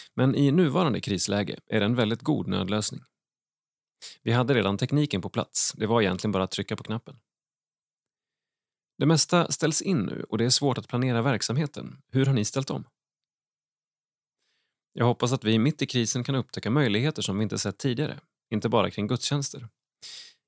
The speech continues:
Vi är kyrka varhelst vi befinner oss varje dag och det får vi praktisera på ett tydligare sätt just nu. Ser vi två bilder från Instagramkonton.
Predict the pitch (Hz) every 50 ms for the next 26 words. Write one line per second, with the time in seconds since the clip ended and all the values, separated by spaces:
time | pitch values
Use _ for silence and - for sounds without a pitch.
0 | _ _ - - 143 175 175 139 131 135 - - 95 92 - - 120 92 85 90
1 | 104 110 113 151 143 123 - - 101 92 101 - 120 117 120 98 78 - - 98
2 | 107 98 92 92 90 101 95 - - - _ _ - - - - - - - 110
3 | 143 - 156 156 151 147 160 147 - 147 139 - 180 160 - - - 92 - -
4 | 135 104 101 120 117 95 90 - - - - - 98 - - - 131 _ _ _
5 | _ _ _ _ _ _ _ _ _ _ _ _ _ _ _ _ _ _ _ _
6 | _ _ _ _ _ _ _ _ _ _ _ _ _ _ _ _ _ _ _ _
7 | _ _ _ _ _ _ _ _ _ _ _ _ _ _ _ _ _ _ _ -
8 | - - 110 104 101 - - 110 107 92 117 110 101 98 135 139 131 - 110 104
9 | 107 113 110 107 - 117 110 139 151 117 98 - - 123 117 - - 120 - -
10 | 127